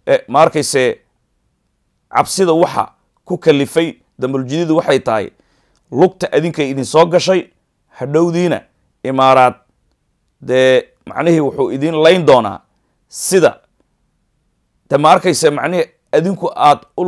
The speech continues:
layseen. Horta, ma arkayse, Imaaraadka tallaabada uu qaadi doono lama yaqaano. Ma qaraxyuu samayn doonaa?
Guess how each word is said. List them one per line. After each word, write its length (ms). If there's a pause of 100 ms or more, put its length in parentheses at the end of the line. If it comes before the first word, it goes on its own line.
layseen. 600 (1900)
Horta, 220
ma 100
arkayse, 400
Imaaraadka 680 (880)
tallaabada 460
uu 180
qaadi 280
doono 260
lama 160
yaqaano. 460 (540)
Ma 120
qaraxyuu 420
samayn 380
doonaa? 360